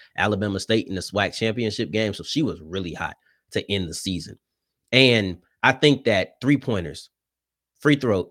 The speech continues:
getting to the free throw line, both of those things led to a lot of success later on in the game. In the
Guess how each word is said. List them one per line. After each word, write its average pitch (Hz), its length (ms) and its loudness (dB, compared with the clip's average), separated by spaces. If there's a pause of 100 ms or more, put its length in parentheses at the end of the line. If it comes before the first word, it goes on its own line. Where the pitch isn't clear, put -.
getting 113 200 0
to 123 60 -4
the 110 60 -2
free 131 200 -2
throw 104 180 0
line, 85 340 -6 (280)
both 139 240 6
of 151 80 2
those 135 200 2
things 135 380 0
led 113 440 0
to 110 280 -4
a 92 60 -4
lot 101 280 0
of 95 120 -6
success - 460 -4
later 104 280 -2
on 113 220 -4
in 123 60 -4
the 127 60 -4
game. 143 340 -4
In 101 80 -6
the 90 120 -8